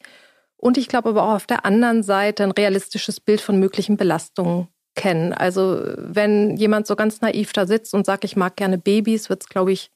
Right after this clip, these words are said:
schwierig. <laughs> Ähm, es sollte auch klar sein, bei allem Schönen, was unser Beruf, was unser Beruf mitbringt. Es gibt auch Schattenseiten des Berufes, anstrengende Seiten des Berufes, die auch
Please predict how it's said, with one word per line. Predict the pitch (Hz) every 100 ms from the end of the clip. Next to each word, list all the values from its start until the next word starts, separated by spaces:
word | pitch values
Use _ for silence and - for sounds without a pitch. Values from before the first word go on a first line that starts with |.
| _
schwierig. | - - - - 262 277 269 - - 262
<laughs> | - 196 - 202 - 277 - - - - - - -
Ähm, | 220 220 220 226 220
es | 233 -
sollte | - 214 226 233
auch | 214 -
klar | - 190 180 202
sein, | 202 202 196
bei | 185
allem | 180 196
Schönen, | 202 - 214 208
was | 190
unser | 208 -
Beruf, | 175 175 202 190 - -
was | 208 190
unser | 208 185
Beruf | 196 202 -
mitbringt. | 208 214 - 196 196 190
Es | - - -
gibt | 214 - -
auch | 185
Schattenseiten | - 233 240 208 196 196 196
des | 190 -
Berufes, | - 196 202 196 - 190
anstrengende | - 196 - - 190 190 175
Seiten | 175 175 180 170
des | 170
Berufes, | - 190 175 175 - 175 - - - -
die | 208 202
auch | - 190 185